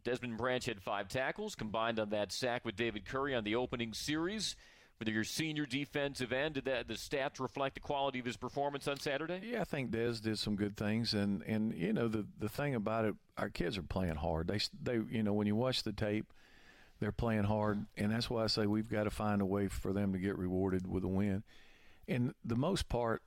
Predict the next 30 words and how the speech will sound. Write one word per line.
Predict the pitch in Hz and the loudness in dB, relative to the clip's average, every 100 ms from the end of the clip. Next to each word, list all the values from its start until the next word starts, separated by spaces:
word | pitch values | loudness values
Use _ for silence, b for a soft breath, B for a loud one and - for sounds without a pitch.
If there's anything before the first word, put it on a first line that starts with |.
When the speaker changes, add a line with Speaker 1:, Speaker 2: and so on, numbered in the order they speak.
| - | -6
Speaker 2:
for | 107 | -2
the | 101 | 0
biggest | 131 175 - | 2 0 0
part, | - 107 107 | 0 0 2
we've | 107 127 | 0 0
just | 127 107 | 0 0
got | 117 117 | 0 0
to | 107 | 0
do | 107 107 | 2 2
more | 107 107 | 4 2
of | 101 | 2
the | |
fundamental | - 107 101 98 101 101 | 0 0 2 4 4 2
things | 98 95 92 | 0 0 2
right | 95 95 | 2 2
and | 104 | 0
the | |
little | 92 98 101 | 0 2 0
things | 101 92 90 | 0 -2 0
right | 92 95 | 2 2
and | - | 0
be | 92 95 | 0 2
on | 95 | 2
the | 90 | 0
same | - 92 90 | 0 -2 -2
page. | 101 98 85 - B B B B B B - | 0 0 0 -6 B B B B B B -2
Uh, | 98 98 92 101 B B B B B - 165 | 0 2 2 0 B B B B B -14 -4
y-, | - - | -2 0
you | 107 107 | 2 2
know | 101 95 | 2 0